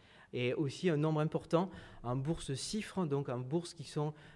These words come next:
avec un financement qui est apporté par une entreprise. Donc là, on voit le lien aussi avec le monde,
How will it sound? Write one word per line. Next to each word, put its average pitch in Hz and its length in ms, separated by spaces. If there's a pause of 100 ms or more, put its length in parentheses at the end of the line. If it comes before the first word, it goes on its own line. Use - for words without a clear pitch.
(100)
avec 123 180
un 127 100
financement 170 580
qui 170 80
est 139 100
apporté 139 400
par 135 160
une 131 80
entreprise. 156 420
Donc 135 300
là, 139 80
on 139 100
voit 135 200
le 131 100
lien 139 200
aussi 139 220
avec 123 200
le 120 80
monde, 123 420